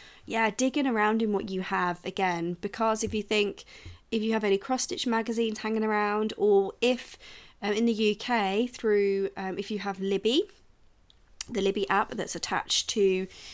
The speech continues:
your local library, they have cross stitch magazine, they have World of Cross Stitch, so you can go in there, um, and find some lovely Christmas patterns that you can work on, and you're very likely to have some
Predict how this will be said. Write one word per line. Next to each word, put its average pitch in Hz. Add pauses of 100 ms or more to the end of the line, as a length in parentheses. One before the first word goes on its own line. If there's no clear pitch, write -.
(140)
your 196
local 196
library, 220 (300)
they 214
have 220
cross 208
stitch -
magazine, 214
they 202
have 185
World 180
of 180
Cross 214
Stitch, 208
so 185 (340)
you 208
can 214
go 220
in 208
there, 202 (400)
um, 208 (100)
and 208
find 214
some 208
lovely 208
Christmas -
patterns 185
that 190
you 202
can 226
work 392
on, 170
and 202
you're 202
very 240
likely 190
to -
have 196
some 175